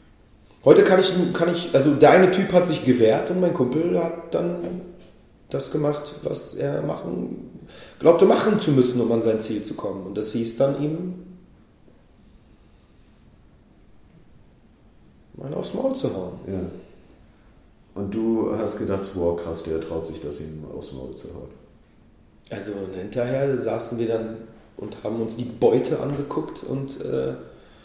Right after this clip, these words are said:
Speaker 1: und haben darüber irgendwie schon fasziniert waren wir da, davon, ja.
Speaker 2: Ja.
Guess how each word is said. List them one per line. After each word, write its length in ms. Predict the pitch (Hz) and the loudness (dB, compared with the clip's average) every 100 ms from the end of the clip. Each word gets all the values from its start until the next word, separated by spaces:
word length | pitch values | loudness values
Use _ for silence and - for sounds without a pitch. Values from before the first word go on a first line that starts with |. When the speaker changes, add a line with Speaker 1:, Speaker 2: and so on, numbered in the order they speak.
| - - - - - - | -20 -20 -20 -20 -20 -20
Speaker 1:
und 160 | 101 | -8
haben 220 | 110 117 | -4 -2
darüber 720 | 123 120 127 139 147 147 143 - - - - _ _ - _ - - _ _ - _ _ _ - - _ - | 0 -2 -2 -4 -4 -6 -6 -10 -16 -20 -20 _ _ -20 _ -20 -20 _ _ -20 _ _ _ -20 -20 _ -4
irgendwie 720 | 131 147 165 165 160 156 - - - - _ _ _ - - - - | -2 -2 -2 -2 -2 -2 -6 -14 -20 -20 _ _ _ -20 -20 -20 -18
schon 260 | - - 226 240 | -12 -10 -10 -12
fasziniert 680 | - - - - 185 214 - | -14 -14 -12 -8 -4 -4 -4
waren 160 | 131 139 | -4 -4
wir 80 | 131 | -2
da, 80 | |
davon, 440 | 127 - - 101 98 | -2 -4 -6 -6 -8
ja. 80 | 123 | -8
Speaker 2:
Ja. 400 | - - 101 | -10 -10 -6